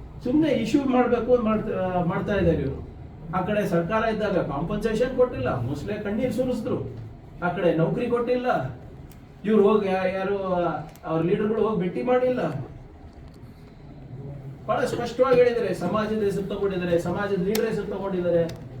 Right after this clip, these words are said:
ಆಮೇಲೆ ನೇರ ಕಾರಣ ಅಂದಿನ ಸಚಿವರು ಅಂತ ಹೇಳಿದ್ದಾರೆ. ಅಷ್ಟು ಸಾಮಾನ್ಯ ಪ್ರಜ್ಞೆ ಇಲ್ವೇನ್ರಿ ಬಿ ಜೆ ಪಿ ಅವರಿಗೆ? ಬೇಕಂತ ನೀವು, ಆ, ಯಾರೋ ಒಬ್ರು ಬರ್ದಿರೋದನ್ನ ತಿರ್ಚಿ ಮುರ್ಚಿ ಹಾಕ್ತಿರಲ್ಲ,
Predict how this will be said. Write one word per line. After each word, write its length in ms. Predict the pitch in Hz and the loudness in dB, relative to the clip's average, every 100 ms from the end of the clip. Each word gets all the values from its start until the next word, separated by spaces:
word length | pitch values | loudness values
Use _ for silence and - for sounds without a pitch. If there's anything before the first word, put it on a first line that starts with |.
| - - - - - - - | -14 -16 -16 -16 -16 -16 -6
ಆಮೇಲೆ 280 | 208 214 196 | 0 2 4
ನೇರ 340 | 175 196 247 262 254 202 | 4 6 6 6 2 0
ಕಾರಣ 340 | 190 180 156 190 202 202 - - - - - - - | 0 2 2 2 2 0 -4 -14 -16 -16 -18 -20 -8
ಅಂದಿನ 380 | 151 175 170 165 | 0 2 4 2
ಸಚಿವರು 440 | - 165 175 175 | 0 -4 0 0
ಅಂತ 100 | 165 | 0
ಹೇಳಿದ್ದಾರೆ. 840 | - 151 160 160 156 156 165 170 160 - - - - - - - - - | 0 0 0 0 0 2 4 6 4 2 -6 -12 -14 -14 -14 -16 -14 -10
ಅಷ್ಟು 220 | 160 160 170 | -8 -6 -4
ಸಾಮಾನ್ಯ 480 | 175 180 185 185 | -2 -2 -4 -4
ಪ್ರಜ್ಞೆ 320 | 160 160 160 190 | -4 -2 -4 -4
ಇಲ್ವೇನ್ರಿ 520 | 185 175 156 165 170 | -4 0 0 0 0
ಬಿ 120 | 160 | 2
ಜೆ 180 | 170 170 | 2 2
ಪಿ 100 | 175 | 4
ಅವರಿಗೆ? 640 | 165 151 165 180 185 156 - - - - - 403 - - - - - - | 2 4 2 2 -2 -6 -12 -14 -14 -14 -12 -12 -12 -14 -16 -18 -16 -4
ಬೇಕಂತ 420 | 160 220 208 202 | 4 4 4 0
ನೀವು, 600 | 202 196 190 190 185 175 - - - | -2 -2 -2 -2 -4 -4 -8 -10 -4
ಆ, 220 | 165 165 160 | 0 2 2
ಯಾರೋ 340 | 151 151 196 | 2 0 0
ಒಬ್ರು 220 | 202 190 | 0 0
ಬರ್ದಿರೋದನ್ನ 640 | - 165 202 208 202 190 170 | 0 0 0 0 0 0 -2
ತಿರ್ಚಿ 320 | 190 170 220 | -4 -4 -4
ಮುರ್ಚಿ 360 | 202 190 202 | -4 -6 -4
ಹಾಕ್ತಿರಲ್ಲ, 560 | 180 180 - 180 165 135 | -2 -2 -2 -2 -2 -2